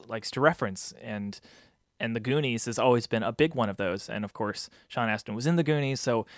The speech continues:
you know, hearing him talk about Pirate Treasure was, was super fun for fans of that show or, or of that, of that movie. And Sean Astin just, he crushed it. He crushed it. And from what I've heard, he really, like, helped form that character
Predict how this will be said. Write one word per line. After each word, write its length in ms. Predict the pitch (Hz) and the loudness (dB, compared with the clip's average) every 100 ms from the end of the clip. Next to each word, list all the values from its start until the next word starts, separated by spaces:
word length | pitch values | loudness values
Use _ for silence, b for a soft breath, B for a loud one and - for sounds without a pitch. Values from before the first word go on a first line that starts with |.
| B B | B B
you 40 | |
know, 120 | 104 98 | -8 -4
hearing 300 | 139 127 117 | 2 2 2
him 100 | 113 | 0
talk 180 | 117 | 0
about 220 | 117 113 - | 0 -2 0
Pirate 260 | 117 113 | 2 2
Treasure 300 | - 113 117 | -2 -4 -4
was, 260 | 107 104 - b b | -4 -6 -10 b b
was 100 | 139 | 2
super 240 | - 170 | 4 4
fun 300 | 151 143 135 | 4 6 6
for 400 | 127 135 123 113 - | 4 2 4 2 0
fans 320 | - 127 120 | -4 -2 -2
of 80 | 120 | 0
that 200 | 120 120 | 2 2
show 380 | - 123 110 107 - b b | 2 2 2 -2 -8 b b
or, 100 | 117 | -2
or 220 | 113 117 | 0 0
of 80 | 117 | 0
that, 260 | 120 120 - - | 0 0 -2 -6
of 120 | 117 | -2
that 180 | 117 113 | 0 0
movie. 400 | 113 107 107 104 | -2 -2 -4 -2
And 340 | 110 107 104 | -2 -2 -4
Sean 200 | - 143 | 0 2
Astin 260 | 131 - 131 | 2 -2 -6
just, 240 | 120 - | -8 -8
he 120 | - | -8
crushed 360 | 160 - 190 - | -4 -2 0 0
it. 120 | 117 | -4
He 100 | 123 | -6
crushed 320 | 135 165 156 | 0 0 0
it. 180 | - 92 | -6 -6
And 200 | - 117 | -6 -6
from 160 | - 131 | -2 0
what 120 | 143 | 4
I've 140 | 151 | 2
heard, 240 | 123 139 123 | 2 0 0
he 100 | 117 | -2
really, 380 | 113 120 127 120 | -2 0 2 2
like, 300 | 117 107 - b b b | 0 -2 -10 b b b
helped 420 | - 123 - - _ _ | 2 2 0 -16 _ _
form 640 | - - 120 123 120 117 110 | -18 -2 2 4 4 0 0
that 360 | 123 113 - - | 4 4 2 -6
character 720 | - 110 113 107 - 107 101 | -8 -4 -2 -4 -8 -6 -8